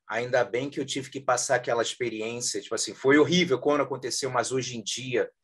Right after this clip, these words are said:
eu tô numa posição melhor porque eu tive que passar por aquilo." Então, é positivo, é negativo, tipo assim, é um evento. A gente pode botar o rótulo que quiser, mas só pelo fato de você reavaliar, ver, cara, é, eu chamo de,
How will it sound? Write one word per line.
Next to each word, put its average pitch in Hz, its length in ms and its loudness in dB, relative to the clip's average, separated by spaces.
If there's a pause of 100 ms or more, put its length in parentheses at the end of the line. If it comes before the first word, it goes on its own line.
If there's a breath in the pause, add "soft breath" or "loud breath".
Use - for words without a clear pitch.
(100)
eu 104 100 -6
tô 123 120 -2
numa 120 180 0
posição 117 540 -4
melhor 113 300 0
porque - 360 -4
eu 139 60 4
tive 135 220 -4
que - 100 -6
passar 127 480 0
por 131 100 -2
aquilo." 113 400 -6
Então, 107 260 -2 (320 loud breath)
é 113 100 -4
positivo, 135 800 0
é 117 40 2
negativo, 113 840 0
tipo 113 280 -10
assim, - 220 -4
é 123 80 -4
um 123 160 -2
evento. 113 640 -4
A 95 60 -8
gente 101 260 -10
pode 107 240 -4
botar 107 300 -2
o 117 80 2
rótulo 123 420 -2
que 131 120 -14
quiser, 101 440 -6 (540 soft breath)
mas 101 380 -4
só 123 160 2
pelo 135 240 2
fato 120 340 2
de 110 380 -2 (920)
você 127 180 2
reavaliar, 113 680 4
ver, 110 180 -2
cara, 110 300 2 (200)
é, 107 400 -2
eu 127 100 2
chamo 147 320 0
de, 135 500 -4